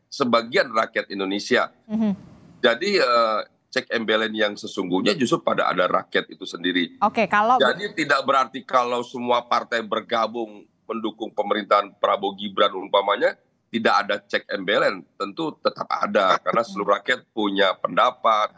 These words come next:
Speaker 2: Oke.
Speaker 1: punya suara yang bisa disampaikan di berbagai cara.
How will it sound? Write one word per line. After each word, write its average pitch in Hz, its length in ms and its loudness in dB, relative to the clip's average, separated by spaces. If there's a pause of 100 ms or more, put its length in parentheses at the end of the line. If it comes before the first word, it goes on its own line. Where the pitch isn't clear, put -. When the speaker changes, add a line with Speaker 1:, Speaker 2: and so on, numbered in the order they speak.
(140)
Speaker 2:
Oke. 196 240 0
Speaker 1:
punya 95 240 -4
suara 107 640 2 (240)
yang 98 240 0
bisa 101 160 0
disampaikan 95 640 -2 (480)
di 98 240 -14
berbagai 92 560 2
cara. - 400 0